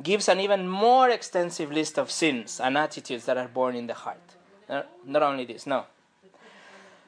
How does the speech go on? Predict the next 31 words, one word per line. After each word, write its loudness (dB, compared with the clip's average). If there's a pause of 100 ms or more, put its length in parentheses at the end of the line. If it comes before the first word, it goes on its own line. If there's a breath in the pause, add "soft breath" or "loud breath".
(480 soft breath)
So, 8
and 6
that's 4
what 8
defiles 6
a 2
man, 2
that's 2
what 2
defiles, 2
defiles 2
a 2
person, 2
not 4
ceremonially, 4
ceremonially, 0 (320)
like 2
the -8
Pharisee-, -2
like 2
the -8
Pharisees -2
thought, 2 (500 soft breath)
but 6
eternally. 2 (720 soft breath)
Our 6
sins 0
are 6
simply -2
an 0
evidence 0